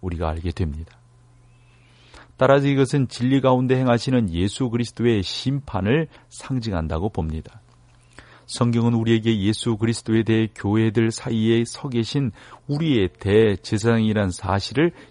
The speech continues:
기억해야 할 것을 설명하고 있음을 보게 됩니다. 그분은 나름대로 아름다운 모습을 우리 가운데 설명해주고 그분은 나름대로 우리 가운데 더 귀하고 놀라운 것들을 설명해주고 있음을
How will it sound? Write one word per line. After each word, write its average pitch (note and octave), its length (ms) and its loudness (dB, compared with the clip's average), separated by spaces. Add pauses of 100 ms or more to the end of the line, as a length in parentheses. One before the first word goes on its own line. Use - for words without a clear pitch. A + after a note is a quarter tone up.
기억해야 A#2+ 560 4
할 E2+ 100 2
것을 F#2+ 440 0 (200)
설명하고 B2 720 -2
있음을 G#2 440 -2
보게 F#2+ 260 -2
됩니다. D#2+ 480 -8 (840)
그분은 D3 960 2 (540)
나름대로 A#2+ 960 4 (140)
아름다운 D#3 520 2
모습을 C3 320 -2
우리 A#2 180 0
가운데 G2 480 2
설명해주고 F#2 920 0 (340)
그분은 F3+ 340 2
나름대로 A#2+ 440 2
우리 G#2+ 140 2
가운데 F2+ 400 0
더 E2+ 280 -2
귀하고 A#2+ 420 2
놀라운 B2 400 2
것들을 G#2 500 2 (220)
설명해주고 G#2+ 760 0
있음을 F2+ 640 -2